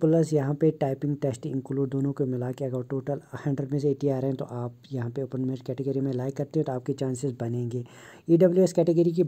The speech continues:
बात करेंगे मैं तो अगर आपका स्कोर यहाँ पे सेवेंटी एट, सेवेंटी एट से greater than है तो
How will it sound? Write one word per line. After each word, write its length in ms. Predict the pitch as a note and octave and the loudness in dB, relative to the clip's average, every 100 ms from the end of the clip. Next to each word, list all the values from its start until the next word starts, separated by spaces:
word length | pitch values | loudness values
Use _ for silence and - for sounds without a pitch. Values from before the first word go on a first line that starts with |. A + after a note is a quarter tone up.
| C#3+ | 2
बात 280 | D3 D#3 | 2 0
करेंगे 360 | - C#3+ D3+ D3+ | 0 0 2 2
मैं 140 | D#3+ | 2
तो 100 | D#3 D3 C3 | 0 -4 -4
अगर 220 | C3 D3 | -4 -4
आपका 260 | B2+ B2 C3+ | -4 -6 -8
स्कोर 360 | - - C3 | -8 -6 -4
यहाँ 140 | B2 B2 | -2 -2
पे 160 | C3 | -4
सेवेंटी 680 | B2 A#2+ B2 B2+ A#2+ C3 C3 | -4 -4 -4 -4 -6 -2 -2
एट, 100 | C3 | -4
सेवेंटी 500 | - A#2+ B2 B2 B2+ B2 - | -6 -6 -4 -4 -4 -6 -6
एट 220 | C#3 C3+ | -4 -4
से 120 | D3 | -6
greater 360 | B2+ B2+ C3 B2+ | -4 -4 -2 -4
than 200 | C3 C3 C3 | -4 -2 0
है 200 | D3+ D#3+ - - - - | 0 -2 -8 -20 -14 0
तो 160 | E3+ | 0